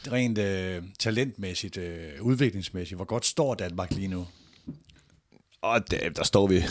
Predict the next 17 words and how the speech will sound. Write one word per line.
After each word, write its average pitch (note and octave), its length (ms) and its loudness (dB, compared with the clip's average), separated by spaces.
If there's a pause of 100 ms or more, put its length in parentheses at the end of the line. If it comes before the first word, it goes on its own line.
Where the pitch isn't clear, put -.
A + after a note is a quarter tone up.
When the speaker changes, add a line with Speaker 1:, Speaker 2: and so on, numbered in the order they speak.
Speaker 2:
rigtig, G#2+ 260 2
rigtig F#2+ 260 4
godt. F#2 240 4
Altså, F2 220 2
er F2 120 4
det, F2 280 2 (280)
nu F#2+ 100 -4
skal - 160 0
jeg F#2 60 6
jo F2+ 60 6
lige F#2+ 120 4
tælle F#2 220 4
efter, G2 180 2
men F#2 100 -2
det F#2+ 80 4
er F2+ 40 2
fire A2 340 4